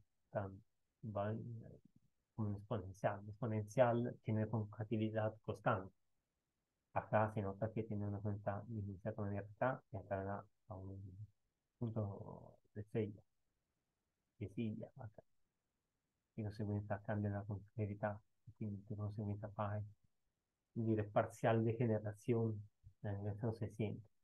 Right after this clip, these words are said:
Acá, alle fermi, si può dire, quando, eh, al do della temperatura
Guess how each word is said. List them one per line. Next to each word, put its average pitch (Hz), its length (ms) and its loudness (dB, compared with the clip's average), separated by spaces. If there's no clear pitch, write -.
Acá, 92 420 -4
alle 113 460 2
fermi, 98 420 -2
si - 120 -10
può 101 180 -2
dire, 92 400 -8
quando, 101 840 2
eh, 95 300 -8
al 107 180 0
do 107 160 4
della 101 600 -2
temperatura 101 520 -4